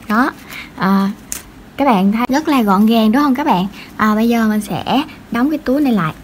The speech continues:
Đó, mình chỉ cần kéo như thế này thôi à các bạn. Rồi cái mình sẽ để cái này xuống. <laughs> Rồi, mình, à, sẽ hướng dẫn cho các bạn rất là chi tiết nha. Mình hy vọng là, à, bạn nào cũng sẽ móc được cái chiếc túi này nha các bạn. Còn ở đây thì,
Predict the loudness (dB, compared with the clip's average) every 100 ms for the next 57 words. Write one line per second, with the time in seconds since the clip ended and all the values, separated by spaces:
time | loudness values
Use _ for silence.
0 | -6 0 2 2 0 0 0 0 0 0
1 | 0 0 0 0 0 -2 -2 -2 -2 -4
2 | -10 -16 -6 -4 2 4 6 4 2 -2
3 | -2 -4 -4 -2 0 0 -2 -4 -4 -10
4 | -18 -2 4 4 4 0 -4 -8 -8 -10
5 | -14 -2 2 2 -2 -2 2 6 6 4
6 | 2 0 -2 0 2 2 2 2 2 0
7 | 0 2 2 4 2 2 0 0 0 2
8 | 2 2 4 4 4 4 2 0 0 0
9 | 2 2 0 -4 -2 0 0 2 2 2
10 | 0 2 2 2 2 2 2 0 -2 -2
11 | -4 -4 -2 0 2 2 2 0 0 0
12 | -4 -12 -4 -2 0 0 2 2 0 0
13 | 0 0 0